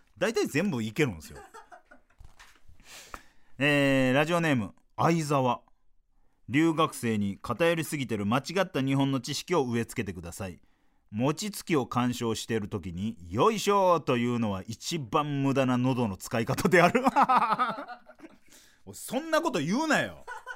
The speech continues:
それでいけんねんって。いや、「よいしょー」はいるって。なんか、その、きね、きねのこの、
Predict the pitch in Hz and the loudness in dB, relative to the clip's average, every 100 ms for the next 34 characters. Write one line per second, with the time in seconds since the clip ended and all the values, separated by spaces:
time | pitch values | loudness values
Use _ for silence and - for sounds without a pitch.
0 | - - _ - - - - - 240 254 | -18 -20 _ -20 -20 -16 -10 -4 -4 -4
1 | 254 - - 277 160 135 - - - - | -6 -6 -10 -8 -10 -10 -14 -16 -16 -20
2 | - _ _ _ 139 120 143 440 480 440 | -20 _ _ _ -6 -4 0 0 -2 -6
3 | - 359 165 139 127 117 104 135 240 320 | -2 0 2 0 -4 -4 -6 -4 0 -2
4 | - - 135 69 - _ _ _ _ _ | -2 -4 -4 -4 -18 _ _ _ _ _
5 | _ _ _ 135 170 151 135 107 92 - | _ _ _ 0 0 0 -2 -2 -6 -16
6 | - _ _ _ - 143 123 120 117 - | -20 _ _ _ -6 -2 0 -2 -6 -12
7 | - - - - - 247 - - - - | -20 -20 -20 -8 -2 -2 -2 -4 -12 -20
8 | - _ _ - 262 277 180 131 120 - | -20 _ _ -6 -2 0 0 0 -4 -6
9 | 117 113 110 107 | -6 -4 -6 -8